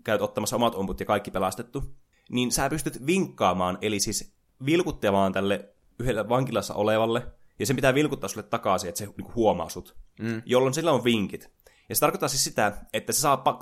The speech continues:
Speaker 1: kar-, karata vankilasta, milloin se haluaa.
Speaker 2: Ai jaa.
Speaker 1: Mutta tietenkin, jos tää näkee tämä konkkaa ja sen, niin se joutuu saman tien vankilaan.
Speaker 2: Joo. No ihan hyvä silleen, että on joku pelijuttu siellä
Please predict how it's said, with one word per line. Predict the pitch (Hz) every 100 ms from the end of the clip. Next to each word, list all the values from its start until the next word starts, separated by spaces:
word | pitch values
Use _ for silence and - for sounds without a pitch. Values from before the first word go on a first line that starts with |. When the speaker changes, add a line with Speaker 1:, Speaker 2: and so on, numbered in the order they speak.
| 143
Speaker 1:
kar-, | 151 147 -
karata | 160 165 107
vankilasta, | 127 120 95 90 -
milloin | 113 127 110
se | 110
haluaa. | 117 107 92 82 82 - - - _ -
Speaker 2:
Ai | 120 131
jaa. | 117 110 - -
Speaker 1:
Mutta | - 147 151
tietenkin, | 139 147 139 117 117 -
jos | 117
tää | - 123
näkee | 139 139 127
tämä | 101 98 98 - _ _ _
konkkaa | 131 123 113 92
ja | 87
sen, | 98 92 -
niin | 101
se | 107
joutuu | 104 104
saman | 110 101
tien | 95 87 87
vankilaan. | 90 87 87 - - - _ -
Speaker 2:
Joo. | 113 107 98 101 _ _ _ _ -
No | 117
ihan | 143 147
hyvä | 139 131 110
silleen, | 107 104
että | 104 104
on |
joku | 107 - 107 107 - _ _ _ _ _ _
pelijuttu | 123 127 113 107 104 117
siellä | 113 107 107 107